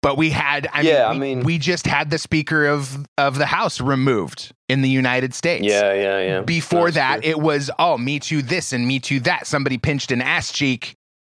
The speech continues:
Speaker 1: and now they need to be removed. I mean, nobody's being removed because, in my opinion, it seems much more difficult to remove an American politician than a U K politician.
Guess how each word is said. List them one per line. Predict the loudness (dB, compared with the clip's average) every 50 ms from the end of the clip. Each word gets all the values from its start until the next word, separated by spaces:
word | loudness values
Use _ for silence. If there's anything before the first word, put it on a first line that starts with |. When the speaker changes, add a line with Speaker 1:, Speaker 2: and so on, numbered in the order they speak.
| _ _ _ -2
Speaker 1:
and | -2 0 0 0 0
now | 2 2 2 2
they | 2 0 0
need | 0 -2 -2 -2
to | -2
be | -2 0 0 0 0 0 -2 -4 -4
removed. | -2 0 2 2 4 4 4 2 2 0 0 -2
I | -2
mean, | 0 0 0 -2 -2 -6 _ _ _ _ 0
nobody's | 2 2 2 2 2 0 -2 -2 -4 -4
being | -2 -2 0 0 0 0 2
removed | 2 2 2 2 2 2 2 2 0 -2 -4 -6 -10 -14 -16 -16 _ _ _ _ _ _ _ _ _ _ _ _ _ _ _ _ _
because, | -2 0 2 2 0 0 -2 -4 -8 _ _ _ -4
in | -2 0 2
my | 2 2 0
opinion, | 0 -2 -2 -2 0 0 -2 -2
it | -2 -4 -6 -6
seems | -8 -4 -2 0 0 2 2 0 0 0 0 -2 -4 -8 -12 -14 _ _
much | 0 2 2 2 2 0 -2 -4 -4 -2
more | 0 2 2 0
difficult | 0 0 0 0 0 0 0 -2 -2 -2
to | -2 -2
remove | 0 0 0 2 2 2 0
an | 0
American | 0 0 0 2 0 0 0 0 -2 -2
politician | -2 -2 0 -2 -2 -2 -2 -4 -4 -2 -2 0 0 -2 -2 -4
than | -2 -2 0 0 0 0 0 0 -2 -2 -6 _ _ _ _ _ _ _ _
a | -2 -2
U | 0 0 0 -2 0
K | 0 0 -2 0
politician. | 0 0 0 0 -2 -2 -4 -4 -4 -4 -4 -4 -6 -6